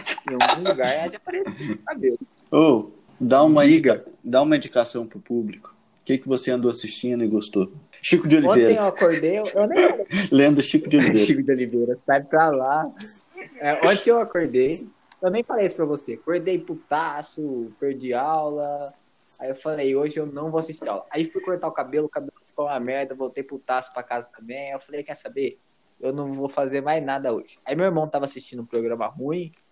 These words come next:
Speaker 1: cheguei e falei, "Sai daí que eu vou te ensinar o bom da vida." E eu maratonei a tarde inteira Hobbit. Então fica aí minha sugestão, baita filme bom. Aí eu assisti os três Hobbit,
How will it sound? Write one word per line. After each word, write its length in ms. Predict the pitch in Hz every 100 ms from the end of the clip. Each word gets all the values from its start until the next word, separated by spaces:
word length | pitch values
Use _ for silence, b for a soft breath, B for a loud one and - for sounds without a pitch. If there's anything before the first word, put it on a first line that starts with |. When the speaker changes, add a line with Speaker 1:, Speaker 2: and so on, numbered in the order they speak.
| _
Speaker 1:
cheguei 260 | - 147 143
e 40 |
falei, 320 | 139 139 123 120
"Sai 320 | - 151 156
daí 140 | 147
que 100 | 151
eu 40 | 147
vou 80 | 143
te 100 | -
ensinar 260 | 139 135
o 40 | 135
bom 200 | 131 143
da 120 | 151
vida." 200 | - - -
E 100 | 123
eu 120 | 135
maratonei 600 | 143 151 - - - 151
a 60 | 147 _
tarde 160 | - - -
inteira 300 | 160 156 165
Hobbit. 300 | 120 104 -
Então 320 | - 160 190
fica 260 | 190 226 233
aí 80 | 226
minha 120 | 220
sugestão, 460 | 214 202 185 180 160
baita 300 | 160 185 -
filme 240 | 180 156
bom. 220 | 131 143 -
Aí 160 | 180
eu 120 | 202 214 214 _ _ -
assisti 360 | 156 180 -
os 100 | 165
três 280 | - 220 -
Hobbit, 460 | 147 160 240 -